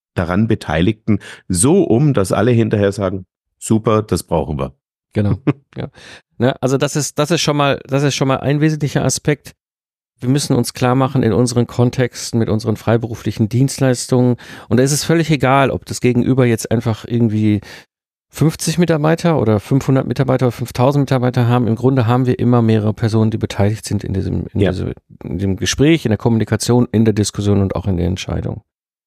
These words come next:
Speaker 1: Richtig.
Speaker 2: Und das muss uns klar sein und da müssen wir auch idealerweise genau wissen, wie das dann oder wer das dann ist und wie das dann läuft.
Speaker 1: Genau.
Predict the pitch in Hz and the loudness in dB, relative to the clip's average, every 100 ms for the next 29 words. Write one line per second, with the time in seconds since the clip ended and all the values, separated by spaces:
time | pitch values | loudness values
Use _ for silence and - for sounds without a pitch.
0 | _ _ 85 98 - _ - 104 - 113 | _ _ -2 -2 -4 _ -4 -2 0 -2
1 | 101 - - - 107 113 120 107 107 110 | -2 -8 -10 0 2 2 2 2 0 0
2 | 113 104 - _ - 107 117 113 104 104 | 0 -2 -4 _ -8 -4 2 2 4 2
3 | 107 104 104 98 - _ _ - 104 107 | 2 2 2 0 -8 _ _ -2 2 4
4 | 107 107 - 113 104 - _ - 101 92 | 2 0 0 0 -2 -4 _ -6 -2 -2
5 | - 90 90 92 _ - 90 101 104 - | -2 -4 -2 -4 _ -4 0 2 2 0
6 | 95 85 - 107 101 92 - - 90 92 | -2 0 -2 0 -2 -4 -4 -4 -2 -4
7 | - - _ _ _ _ - 87 76 | -6 -18 _ _ _ _ -6 -4 -4